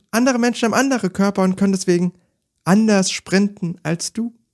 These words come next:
Die einzige Sache, die vielleicht okay ist zu messen und zu schauen ist, wo warst du vor einem Jahr und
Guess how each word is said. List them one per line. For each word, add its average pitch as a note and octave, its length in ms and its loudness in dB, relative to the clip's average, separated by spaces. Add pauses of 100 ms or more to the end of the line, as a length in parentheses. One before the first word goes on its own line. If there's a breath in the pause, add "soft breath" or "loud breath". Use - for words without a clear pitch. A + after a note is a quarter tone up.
(1120 soft breath)
Die G3+ 60 6
einzige B3 300 2
Sache, G#3+ 260 2
die G#3 140 -2
vielleicht G3+ 400 -2
okay G#3 200 0
ist G3+ 160 0
zu - 120 -2
messen F#3+ 320 0
und F3+ 100 2
zu - 80 -4
schauen G3 300 2
ist, G3 280 -2 (340)
wo A3 200 6
warst A3 340 2
du F#3+ 80 -2
vor F3 220 -2
einem E3+ 220 0
Jahr F#3 240 0
und F#3 180 -2